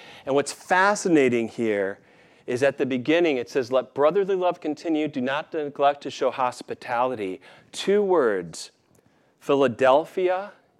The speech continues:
You've heard that before probably, the city. It's a city of brotherly love. It is the fact that one is loved.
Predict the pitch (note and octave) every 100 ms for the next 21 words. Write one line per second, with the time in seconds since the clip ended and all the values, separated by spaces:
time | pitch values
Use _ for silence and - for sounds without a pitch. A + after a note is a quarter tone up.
0 | - A#2+ A#2 - B2+ B2 A#2+ A#2+ - G2
1 | - F#2+ F#2 - F#2+ F#2+ G#2 B2+ D3+ A2+
2 | - A#2 F#2 G#2+ - - - _ _ _
3 | - F#2+ G#2+ - - C3 C#3+ A#2 G#2 A#2
4 | A#2+ B2 A#2+ B2+ B2 A2 G#2 G2+ F2+ D#2+
5 | E2 _ _ _ _ _ _ _ _ _
6 | _ _ B2+ B2+ A#2+ B2+ - C#3+ C#3+ -
7 | E3 D3 C3 C3+ C3+ C#3 - C#3+ - B2+
8 | B2+ B2 C3 A#2+